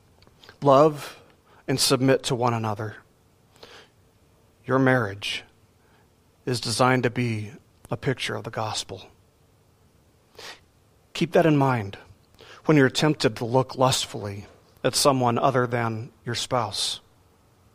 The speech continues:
Keep that in mind the next time you're tempted to raise your voice at your spouse. Keep that in mind the next time you get under one another's skin. Don't tell me it never happens.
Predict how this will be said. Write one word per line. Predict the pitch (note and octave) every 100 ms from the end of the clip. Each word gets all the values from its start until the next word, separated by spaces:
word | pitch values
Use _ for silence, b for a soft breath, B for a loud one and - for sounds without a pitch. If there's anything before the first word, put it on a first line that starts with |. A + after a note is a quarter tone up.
| _ B B B
Keep | G#3 G3+
that | G3+
in | F#3
mind | E3 E3+ D3
the |
next | C#3+ D#3 -
time | E3 D#3
you're | C#3
tempted | E3 D#3+ D#3
to | C3+
raise | A#2+ D3 D#3+ C3+
your | B2+
voice | B2+ D3+ C#3+ - - - - - _ _ _ _ _ _ _ b b b -
at | C3
your | C3
spouse. | - - A#2 A2 - - - _ _ _ _ B B -
Keep | G#3
that | G#3 F#3
in | E3+
mind | F3 F3+ D#3
the |
next | D#3 E3
time | - F3
you | D#3
get | E3
under | F3 E3
one | D#3+ E3+
another's | E3 D3+ C#3+
skin. | - F3 D#3+ B2+ A#2+ B
Don't | G3+ G3+
tell | A3 G#3+
me | F#3+
it |
never | G3 G3 F3+
happens. | F#3 F#3 D#3 D3+ C3+